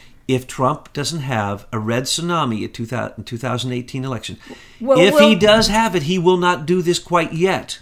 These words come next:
Speaker 2: Can he, um, will individual reporters be held accountable?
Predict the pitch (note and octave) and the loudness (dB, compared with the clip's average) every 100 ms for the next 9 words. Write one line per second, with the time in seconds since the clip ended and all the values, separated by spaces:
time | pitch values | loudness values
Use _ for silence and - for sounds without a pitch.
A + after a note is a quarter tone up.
0 | - C#4+ C#4 C#4+ C4+ B3+ A3+ A3 A3+ A3 | -6 -2 0 0 -2 0 0 -2 -2 -6
1 | - A3+ A#3 A#3+ A3+ C4+ C#4 A#3 B3+ A3+ | -12 -10 0 2 2 2 0 0 -2 0
2 | A#3+ G#3+ F3+ G3+ - - A3+ C4 C4+ - | 0 0 -2 -8 -6 -2 -2 -2 -8 -6
3 | B3+ A#3+ A#3 A#3+ B3+ - - - _ - | -6 -4 -2 -4 -4 -10 -20 -20 _ -20
4 | - G#3+ B3 A3+ B3 A#3+ D#4 | -12 -6 -2 -2 -4 -6 -12